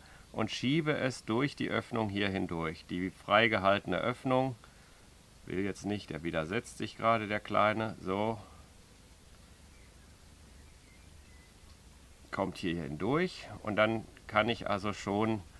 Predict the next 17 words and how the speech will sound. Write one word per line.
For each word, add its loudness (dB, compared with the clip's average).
anfangen, 4
den 0
Knoten -2
zusammenzuziehen. 0
Der 0
würde 2
jetzt 0
schon 2
halten, 6
das -2
ist -8
also 0
schon 0
in -2
sich -6
sehr 4
stabil, 2